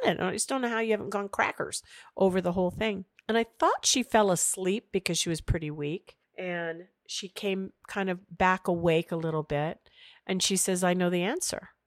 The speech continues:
And I said, "To what?" <laughs> Five, six minutes went by. And she said, "I know the, the answer to how I've done this for twenty-four years." I said, "Please tell me." She said, I was born with this,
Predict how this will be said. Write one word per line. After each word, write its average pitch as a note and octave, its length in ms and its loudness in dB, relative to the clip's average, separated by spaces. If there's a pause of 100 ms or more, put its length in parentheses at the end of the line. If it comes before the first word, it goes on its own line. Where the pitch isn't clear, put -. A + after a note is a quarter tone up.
And F3+ 160 -6
I F3 80 -4
said, F3+ 300 -6 (140)
"To A3+ 120 -2
what?" C#4+ 300 -2 (220)
<laughs> F3 500 -6
Five, D#3+ 300 -2
six - 300 -10
minutes D#3 340 -10
went D3+ 220 -8
by. D#3 260 -10 (260)
And D#3+ 520 -2 (240)
she - 180 -6
said, F#3+ 160 2
"I F#3+ 120 8
know G#3+ 240 8
the, A3 360 6
the G3 200 8
answer G3 360 6
to D#3+ 100 4
how E3+ 280 2
I've D#3+ 240 2
done E3+ 220 4
this - 260 0
for - 160 -4
twenty-four D3+ 540 -2
years." F3 420 -4
I - 60 -6
said, F3 260 -4
"Please G#3+ 420 0
tell E3+ 280 -6
me." - 340 -10
She - 240 -2
said, F3+ 280 -2
I F3 100 4
was F3 180 -2
born F#3 460 0
with E3+ 200 -2
this, E3 540 -4